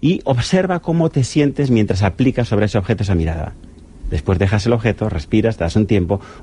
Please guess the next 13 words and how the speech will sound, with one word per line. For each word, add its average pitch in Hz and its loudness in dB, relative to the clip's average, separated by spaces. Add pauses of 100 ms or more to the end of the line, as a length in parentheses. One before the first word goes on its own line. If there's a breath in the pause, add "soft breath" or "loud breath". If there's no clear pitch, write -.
vuelves 123 4
a 139 0
coger 127 2
el 110 2
mismo 113 2
objeto 104 -2 (440 loud breath)
y 92 -2
vuelves 117 2
a - 0
aplicar 117 0 (480 soft breath)
una 120 4
mirada 113 2
diferente, 78 -4